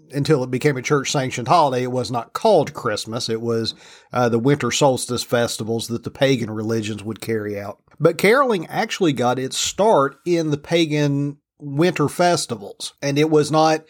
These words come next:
something that people would go around and to their neighbors and sing songs to bring festival cheer to the neighborhood,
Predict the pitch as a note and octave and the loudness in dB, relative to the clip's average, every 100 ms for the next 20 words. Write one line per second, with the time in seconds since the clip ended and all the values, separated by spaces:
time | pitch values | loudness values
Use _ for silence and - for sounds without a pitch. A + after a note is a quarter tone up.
0 | _ - F#3+ F#3 F3+ E3 D3 D3 E3+ D3 | _ 0 2 2 2 4 4 4 0 2
1 | C#3 B2+ C3+ C3 B2+ B2+ B2+ B2 B2 A#2 | 0 2 2 4 2 0 -2 -4 -6 -8
2 | A#2+ A#2+ A#2+ A2 - C3+ B2+ A#2+ B2 A#2+ | -6 -6 -6 -6 -4 -2 0 0 -2 -2
3 | A#2+ B2 A#2 D3+ C3+ - C#3+ B2 B2 A#2+ | -4 -4 -4 -4 -4 -2 0 0 -2 -6
4 | - C3 B2 G#2 C#3 C#3 C3 - _ - | -4 -2 -2 -2 -2 0 -2 -6 _ -12
5 | - G3 - E3+ D3 D3+ - A3 F3+ D#3+ | 2 4 4 2 2 2 2 4 4 4
6 | D#3 D3 F3 G#3 B2+ B2 A2+ A2 G#2+ | 4 4 4 4 2 0 2 0 -2